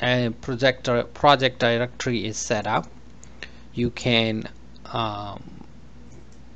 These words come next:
create your first script by clicking on File, New Files, and, uh, R script. This will create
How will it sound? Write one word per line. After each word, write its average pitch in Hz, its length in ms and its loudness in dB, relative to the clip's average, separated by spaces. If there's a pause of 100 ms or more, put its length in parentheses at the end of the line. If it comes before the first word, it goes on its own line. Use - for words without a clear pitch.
(260)
create 120 560 2 (460)
your 117 180 2
first - 480 4 (180)
script - 640 6 (720)
by 120 140 8
clicking 117 580 0
on 104 220 0
File, 135 640 0
New 123 280 2
Files, 147 680 -2 (760)
and, 104 480 -2
uh, - 200 -6 (520)
R 123 220 8
script. - 500 -2 (760)
This - 180 2
will 135 360 6 (1200)
create 120 600 0